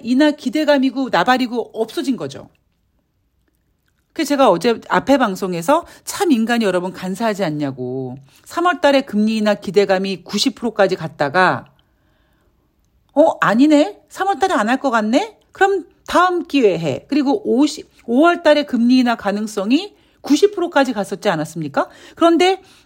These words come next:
또 이날 일월 달 비농업자 고용자 지수 이 지표 하나 가지고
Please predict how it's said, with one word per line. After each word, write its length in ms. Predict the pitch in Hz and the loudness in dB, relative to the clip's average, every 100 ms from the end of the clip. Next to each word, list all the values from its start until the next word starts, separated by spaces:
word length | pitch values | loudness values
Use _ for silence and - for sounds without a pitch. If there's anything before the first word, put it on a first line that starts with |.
| - | 4
또 140 | 403 | 6
이날 440 | 269 240 196 - _ _ _ | 6 2 -4 -8 _ _ _
일월 400 | - 370 381 381 | -4 0 0 -2
달 180 | 330 330 | -4 -4
비농업자 460 | 247 233 269 - 254 | -2 0 0 0 -4
고용자 420 | 214 226 240 233 | -2 0 0 -2
지수 320 | 214 208 233 | -4 -6 -6
이 240 | 240 277 | 0 0
지표 320 | 277 - - 294 | 0 -6 0 2
하나 220 | 262 143 | 4 2
가지고 560 | 190 156 151 175 123 | -2 -2 2 2 0